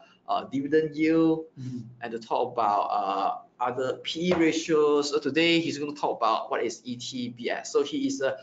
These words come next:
Speaker 1: content producer of, for K C Lau dot com, which is the leading personal financial blog
Speaker 2: Mm-hmm.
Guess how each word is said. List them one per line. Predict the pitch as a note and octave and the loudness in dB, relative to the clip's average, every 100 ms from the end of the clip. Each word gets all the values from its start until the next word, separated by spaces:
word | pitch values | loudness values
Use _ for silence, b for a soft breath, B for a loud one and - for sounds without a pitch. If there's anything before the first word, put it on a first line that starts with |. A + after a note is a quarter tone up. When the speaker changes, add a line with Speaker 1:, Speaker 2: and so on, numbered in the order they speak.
| B - | B -4
Speaker 1:
content | F3+ E3+ - A3 - | -2 -2 0 -2 2
producer | D3 D3+ D3 - E3 | 0 2 0 2 2
of, | - - - _ _ | 2 -4 -10 _ _
for | - B2 A#2 A#2 | 2 4 4 4
K | D3+ C3+ | 0 0
C | D3 | 2
Lau | C#3 | 0
dot | D3 - | 0 -2
com, | D#3+ D#3 | -2 -2
which | C3 - | -4 -6
is | A2 | -8
the | A#2 | -4
leading | A#2+ D3 E3 D#3+ | -2 0 0 0
personal | D3 D3 D3 D3 | -2 -2 -4 -2
financial | B2 B2 C3 D3+ | -2 -2 0 0
blog | C#3+ C3 C3+ C#3+ - | 0 4 6 6 2
Speaker 2:
Mm-hmm. | - - - | -10 -20 -20